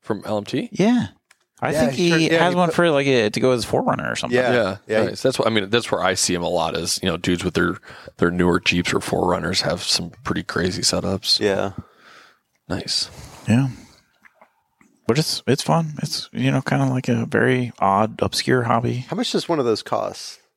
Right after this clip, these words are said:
Speaker 3: Like,
Speaker 2: Uh,
Speaker 3: uh, initial, not how much you put into it and how much you ke-, keep putting into it.
Speaker 2: Like, I bought mine and it was kind of running pretty
Speaker 1: <laughs> Kinda
Speaker 2: intact.
Speaker 1: started.
Speaker 2: Um, I think I paid, like, maybe three grand for it.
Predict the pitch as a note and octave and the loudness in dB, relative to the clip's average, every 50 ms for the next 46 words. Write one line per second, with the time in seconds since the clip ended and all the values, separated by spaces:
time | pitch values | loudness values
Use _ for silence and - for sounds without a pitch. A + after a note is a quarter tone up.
0 | _ _ - - - F#3 F3+ F3 F3 F3 F3 F3 F3 E3+ E3+ E3 D#3+ D#3+ C#3+ - | _ _ -2 0 2 2 2 2 4 4 4 4 4 4 4 4 4 2 2 2
1 | C3+ G#2+ G#2 A#2 C3 C3 C3+ D#3 C#3+ C3+ - - C3 A#2 - - B2+ A#2+ A#2+ B2 | 2 2 2 2 2 2 2 2 2 0 -2 -4 -10 -6 -2 0 0 0 0 -2
2 | - - A#2+ A#2 A#2 A2 G#2 G#2 G#2+ - - - B2+ A#2+ A2+ G#2+ - - A2 - | -2 0 2 2 2 0 0 -4 -8 -8 -4 -2 -2 -2 -2 -4 -8 -10 -16 -12
3 | - - - - _ - - C3+ - - A2 F2 F#2+ F#2+ F#2+ F#2 F2+ - G#2+ G2+ | -8 -8 -8 -8 _ -12 -12 -12 -10 -10 -10 -10 -10 -10 -12 -12 -12 -10 -10 -8
4 | G2+ - - G3 F#3+ - - - - G3+ A3 G#3 - F#3+ F#3 F3 - - C#3 C3+ | -4 0 0 0 0 2 0 2 2 2 2 2 2 0 0 0 0 0 0 2
5 | C3 C3 C#3 D3 D3+ D#3+ D#3+ D#3+ D#3 D3 A#2+ B2 C3+ C#3 C#3 C3+ B2 A#2+ A#2 A2 | 2 2 2 4 4 4 4 4 4 4 4 4 4 4 4 4 4 2 2 2
6 | - - - - - - - - - - - - - - - _ - - - - | 2 2 2 2 2 2 2 0 -2 -2 -4 -6 -6 -10 -14 _ -6 -2 -2 0
7 | - G#2+ A#2+ C#3 C#3 C#3+ D3+ C#3+ D3+ D#3+ C#3 C#3 C#3 C#3 C#3 C#3+ C#3+ C#3+ C#3+ C#3 | 0 0 2 2 2 2 0 0 0 0 0 2 2 2 2 0 0 0 0 -2
8 | C#3+ C#3+ - - - _ _ _ _ _ - - - _ _ _ _ _ _ - | -2 -4 -6 -10 -20 _ _ _ _ _ -14 -14 -14 _ _ _ _ _ _ -8
9 | - - - - - - - - - - - D3+ D3 D#3 D#3 D#3 D#3 D#3 - - | -8 -6 -6 -8 -8 -8 -4 0 0 2 2 4 4 4 4 4 2 2 2 2
10 | A#2 B2 C3 B2+ G#2+ A2 G#2+ A#2+ A#2 A2+ A#2 A#2+ B2+ A2+ G#2+ G#2+ G#2+ G#2+ A2 G#2+ | 2 2 4 4 2 2 2 2 0 2 2 0 0 0 -2 -2 -2 -2 -2 -2
11 | G#2+ G#2 - - - - - - - _ _ - A2 A2+ A#2 A#2 A2+ A2+ A2 F#2 | -4 -6 -10 -20 -20 -20 -20 -20 -20 _ _ 0 2 4 4 4 4 4 4 2
12 | A#1+ D#2+ A2+ B2 - - - - G#2 G2+ - G#2 F#2+ F#2+ - D2+ C#2+ - - E2+ | 2 2 2 2 2 0 0 0 0 0 0 2 2 2 0 -2 -4 -4 -4 -4
13 | E2+ E2 - - - - D#2+ D#2 C#2 - - C#2 C#2 C2+ - - - - G2 - | -4 -4 -4 -8 -10 -8 -8 -8 -8 -10 -10 -10 -10 -10 -8 -6 -6 -6 -6 -8